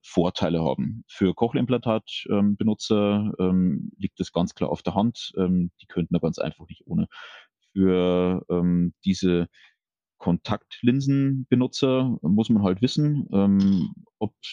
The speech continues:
die Vorteile die Nachteile überwiegen. Und, ähm, diese Ansätze, etwas direkt ans Trommelfell dran zu heften, geben natürlich auch, ähm, ja, gewisse klangliche Verbesserungen. Und da könnte man sich schon mal denken, so, lass mal in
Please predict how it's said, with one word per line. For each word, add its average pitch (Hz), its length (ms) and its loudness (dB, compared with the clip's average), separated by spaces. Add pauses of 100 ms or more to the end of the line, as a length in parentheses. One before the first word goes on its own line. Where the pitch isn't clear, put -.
(100)
die 101 80 4
Vorteile 101 520 0
die 104 100 0
Nachteile 95 420 2
überwiegen. 151 520 2
Und, 98 520 2
ähm, 95 260 2
diese 95 200 2
Ansätze, 135 380 0
etwas - 300 -2
direkt - 280 0
ans 98 140 0
Trommelfell 127 360 0
dran 117 180 -2
zu 120 120 -4
heften, 123 340 0 (440)
geben 90 200 2
natürlich 107 480 0
auch, 98 420 0
ähm, 92 560 2 (320)
ja, 90 320 0 (140)
gewisse 104 500 2 (680)
klangliche 92 1000 2
Verbesserungen. 147 760 0
Und 107 280 0
da 98 60 -2
könnte 139 240 -2
man 143 60 0
sich 143 120 -4
schon 131 100 -2
mal 98 80 2
denken, 143 340 0
so, 131 440 0
lass 101 240 0
mal 104 60 4
in 101 60 4